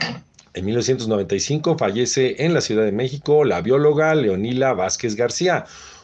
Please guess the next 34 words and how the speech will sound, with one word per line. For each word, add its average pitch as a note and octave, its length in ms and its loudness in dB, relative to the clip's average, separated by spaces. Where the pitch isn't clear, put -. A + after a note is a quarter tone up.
Obtuvo D3 360 0
su A2+ 160 -4
grado C3 260 4
de A#2 100 2
maestra A#2 420 -2
en A2 100 -2
ciencias C#3 640 -2
en F#2 440 -6
mil C#3 120 -2
novecientos B2 320 -4
treinta G2 240 -4
y F#2 60 -6
seis C3+ 360 -2
con C#3+ 260 0
la C#3 360 0
temática A#2 640 -2
de B2 100 0
insectos G#2 580 -4
nocivos. C#3 640 0
Descubrió D3 720 2
la B2+ 80 2
especie C#3+ 720 0
Sinopia B2 680 -2
efímera D#3 680 0
y G#2+ 80 0
obtuvo A#2+ 600 0
su - 200 0
doctorado A#2+ 760 2
con B2 280 0
el A#2 140 0
estudio A#2+ 360 -2
monográfico G#2 840 0
de A2 120 0
la F2 240 -4